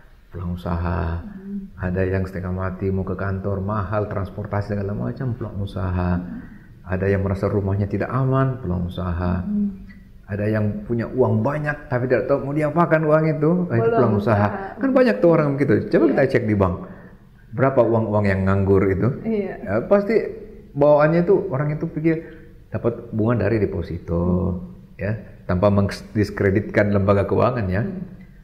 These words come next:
Speaker 1: Tapi menurut saya, kalau Anda menaruh uang di bank dengan diputar, sebenarnya kok di, kita naruh ya, naruh di lembaga keuangan itu justru kita tambah miskin.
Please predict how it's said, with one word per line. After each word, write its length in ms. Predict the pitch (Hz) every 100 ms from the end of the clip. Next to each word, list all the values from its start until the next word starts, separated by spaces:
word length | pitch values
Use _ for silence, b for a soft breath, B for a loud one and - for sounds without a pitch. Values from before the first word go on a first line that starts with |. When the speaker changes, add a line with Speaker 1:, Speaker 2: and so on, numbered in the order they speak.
| -
Speaker 1:
Tapi 160 | 98
menurut 380 | 127 117 135 139
saya, 340 | 110 92 87 110 - - - -
kalau 320 | - 131 127
Anda 320 | - 110 104 104
menaruh 320 | 95 98 -
uang 240 | 98 90
di 80 | 90
bank 640 | 90 107 95 92 - -
dengan 240 | 101 90 87
diputar, 640 | 87 120 90 87 87 - - - - - - - - - -
sebenarnya 380 | - 95 98 127
kok 100 | 92
di, 140 | 101 98 - -
kita 220 | - 95
naruh 400 | 98 104 104 87 -
ya, 160 | 95 104 -
naruh 240 | 92 92 90
di 320 | 95 92 92
lembaga 320 | 92 92 92
keuangan 340 | 92 90 92
itu 180 | 95 - 151
justru 320 | 123 123 131 160
kita 100 | 143
tambah 140 | 139
miskin. 400 | 170 175 110 98